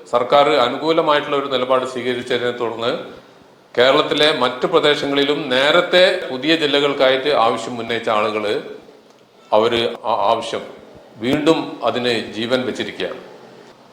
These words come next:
അതിൽ ഏറ്റവും കൂടുതൽ ചർച്ച ചെയ്യപ്പെടുന്ന ഒരു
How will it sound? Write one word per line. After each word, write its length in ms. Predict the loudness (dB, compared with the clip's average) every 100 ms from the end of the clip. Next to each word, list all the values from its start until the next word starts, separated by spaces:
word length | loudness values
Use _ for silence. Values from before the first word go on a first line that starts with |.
| 0
അതിൽ 220 | 2 4
ഏറ്റവും 580 | 4 4 2 6 4 6
കൂടുതൽ 580 | 4 2 4 4 2 -4 -14 -6 0
ചർച്ച 220 | 2 2
ചെയ്യപ്പെടുന്ന 680 | 0 2 2 0 2 4 2
ഒരു 400 | 0 0 2 0